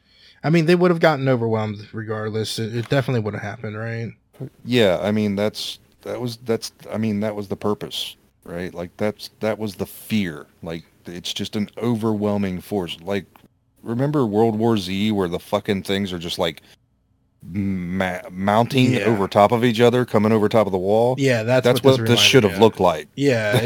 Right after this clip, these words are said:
Speaker 1: it,
Speaker 2: what
Speaker 1: it,
Speaker 2: this should have looked like.
Speaker 1: th-, this was like a mini version of that, right?
Speaker 2: Yeah.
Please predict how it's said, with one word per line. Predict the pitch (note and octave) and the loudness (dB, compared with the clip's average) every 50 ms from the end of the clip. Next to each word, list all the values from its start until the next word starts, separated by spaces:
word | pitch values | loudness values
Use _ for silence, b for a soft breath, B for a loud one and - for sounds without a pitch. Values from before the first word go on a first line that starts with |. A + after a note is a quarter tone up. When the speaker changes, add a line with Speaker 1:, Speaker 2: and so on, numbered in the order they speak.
| C3+ C#3 | 2 4
Speaker 1:
it, | C#3+ | 4
Speaker 2:
what | D3+ C3+ | 4 4
Speaker 1:
it, | C3 | 2
Speaker 2:
this | A#2+ A2 | 2 2
should | - - - A2+ A#2+ A#2 | 2 2 2 2 4 4
have | A2 F#2 G2+ | 4 2 2
looked | F#2+ G2+ G2+ - - | 0 -2 -2 -2 -4
like. | E2 D2+ D2+ D#2 | -8 -8 -8 -8
Speaker 1:
th-, | G#2 C3 D3 D3 C#3 C#3+ | -6 -6 -4 -4 -4 -4
this | D#3 - - | -6 -4 -4
was | D#3+ D#3 | 0 0
like | D#3 C3+ | 2 2
a | B2 | 2
mini | A#2 A#2+ A#2 A#2+ B2 A2+ G#2+ | 2 2 2 0 0 0 0
version | A2 G#2+ A2 A2 B2+ D#3 A2+ | 0 -2 -2 -2 -4 -6 -8
of | A2 G#2 | -8 -8
that, | G#2+ G2+ G2+ G2+ G#2 G#2 A2 | -8 -6 -6 -6 -6 -8 -8
right? | A2 A2+ A2 G#2 A2 B B B B B B B B B G2+ A2 F#2+ - | -8 -8 -10 -12 -14 B B B B B B B B B -20 -18 -12 -4
Speaker 2:
Yeah. | A#2 A2+ G#2 G2 F2 | 0 0 2 2 0